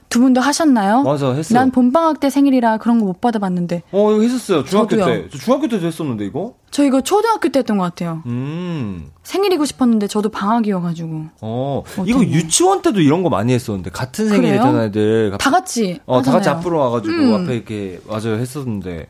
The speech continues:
Speaker 1: 맞아.
Speaker 2: 음.
Speaker 1: 아유, 언제부턴가 안 하게 됐네, 이거.
Speaker 2: 음, 아, 그러니까
Speaker 1: 아직
Speaker 2: 이거
Speaker 1: 하는 학교 있나?
Speaker 2: 그러니까 일월, 이월 이때 진짜 태어나신 분들은 약간
Speaker 1: 네.
Speaker 2: 이런 거 많이 놓치셨겠다.
Speaker 1: 음, 엔딩 못했어요. 그래가지고.
Speaker 2: 음, 아, 그렇겠네요.
Speaker 1: 음.
Speaker 2: 그래도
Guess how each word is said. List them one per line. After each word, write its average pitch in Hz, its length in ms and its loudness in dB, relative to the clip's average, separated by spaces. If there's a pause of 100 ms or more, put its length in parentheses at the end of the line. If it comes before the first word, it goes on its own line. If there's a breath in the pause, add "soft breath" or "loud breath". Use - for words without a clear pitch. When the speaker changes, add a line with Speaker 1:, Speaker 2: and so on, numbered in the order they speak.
Speaker 1:
맞아. 196 680 -2
Speaker 2:
음. 117 720 -8
Speaker 1:
아유, 196 420 -4
언제부턴가 233 680 0
안 185 100 -2
하게 226 160 0
됐네, 180 340 -2
이거. 202 280 -2
Speaker 2:
음, 110 140 -4
아, 104 100 -4
그러니까 - 240 2
Speaker 1:
아직 120 100 2
Speaker 2:
이거 - 120 -2
Speaker 1:
하는 403 160 0
학교 392 200 0
있나? 214 380 2 (280 loud breath)
Speaker 2:
그러니까 127 300 0
일월, 247 460 2
이월 135 400 4
이때 165 1000 2
진짜 117 340 -2 (220)
태어나신 160 400 0
분들은 110 440 0
약간 104 140 2
Speaker 1:
네. 131 60 4
Speaker 2:
이런 160 120 2
거 185 60 2
많이 123 220 0
놓치셨겠다. 175 560 0
Speaker 1:
음, 254 160 4
엔딩 240 300 2
못했어요. 185 960 -2
그래가지고. 180 420 -4
Speaker 2:
음, 143 240 0
아, 139 240 2
그렇겠네요. 104 720 -2
Speaker 1:
음. 170 500 -4
Speaker 2:
그래도 175 500 0